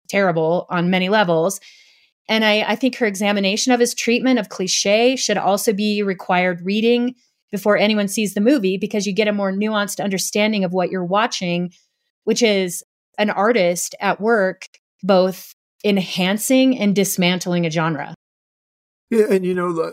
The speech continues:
Speaker 2: Lauderdale notes that Williams was writing Butcher's Crossing just as the U S was beginning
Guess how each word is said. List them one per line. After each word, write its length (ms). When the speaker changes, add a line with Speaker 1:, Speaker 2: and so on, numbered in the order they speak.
Speaker 2:
Lauderdale 560
notes 640
that 340
Williams 800
was 300
writing 420
Butcher's 420
Crossing 720
just 520
as 260
the 120
U 280
S 320
was 220
beginning 640